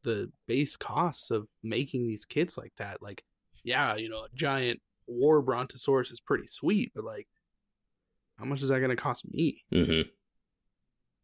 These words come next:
Speaker 1: At the end of the
Speaker 2: I th-,
Speaker 1: day,
Speaker 2: I think the M S R P
Speaker 1: right?
Speaker 2: is two hundred dollars for this. Like, it, yeah.
Speaker 1: Yeah, that makes sense. Yeah.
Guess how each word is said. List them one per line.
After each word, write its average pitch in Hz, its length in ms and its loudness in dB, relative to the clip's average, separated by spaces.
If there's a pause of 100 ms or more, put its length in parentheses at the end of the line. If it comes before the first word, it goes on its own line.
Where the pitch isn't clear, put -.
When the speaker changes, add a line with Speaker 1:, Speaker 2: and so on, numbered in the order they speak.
(320)
Speaker 1:
At - 100 -8
the 131 100 0
end 135 140 2
of 110 60 0
the - 60 4
Speaker 2:
I 98 40 8
th-, 117 120 4
Speaker 1:
day, 104 60 6
Speaker 2:
I - 20 6
think 117 160 8
the 98 140 8
M 95 100 8
S - 100 4
R 87 120 8
P - 60 4
Speaker 1:
right? 101 120 8
Speaker 2:
is 76 120 2
two 87 160 8
hundred 80 240 4
dollars 78 500 4
for - 180 -4
this. 73 420 2
Like, - 240 2
it, 65 120 0 (280)
yeah. 76 260 4
Speaker 1:
Yeah, 135 160 2
that 117 140 2
makes 120 220 -4
sense. - 380 -2
Yeah. 110 300 -2